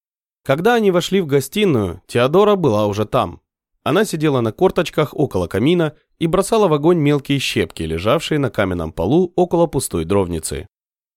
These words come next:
"Теодора", начала леди Тейне, "познакомься, это лорд Сандер Моро, главный темный маг Империи".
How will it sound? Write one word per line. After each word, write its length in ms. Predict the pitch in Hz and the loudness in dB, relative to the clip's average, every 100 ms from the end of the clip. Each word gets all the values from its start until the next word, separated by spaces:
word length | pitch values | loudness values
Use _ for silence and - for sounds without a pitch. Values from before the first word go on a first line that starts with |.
| _ _ | _ _
"Теодора", 680 | - 208 208 220 123 95 98 _ _ _ _ _ _ | -2 0 4 4 4 0 -4 _ _ _ _ _ _
начала 420 | 120 113 113 151 | -4 -2 0 0
леди 300 | 180 104 87 | 0 -2 -4
Тейне, 440 | - 107 113 92 - _ _ _ _ _ | -2 0 0 -2 -6 _ _ _ _ _
"познакомься, 760 | 190 196 214 123 95 - 87 - _ _ | -2 0 -2 -2 -4 -4 -8 -8 _ _
это 260 | 220 220 214 | -2 2 2
лорд 360 | 202 180 202 | 4 4 2
Сандер 440 | - 180 151 113 110 | -2 -2 2 2 2
Моро, 440 | 123 143 143 - _ _ - | 2 2 0 -2 _ _ -8
главный 480 | 110 127 196 214 233 | -2 0 0 -2 -2
темный 380 | 123 104 120 | -2 0 2
маг 280 | 117 87 - | 0 -2 -4
Империи". 640 | 117 135 175 120 87 - | -4 2 2 2 -4 -10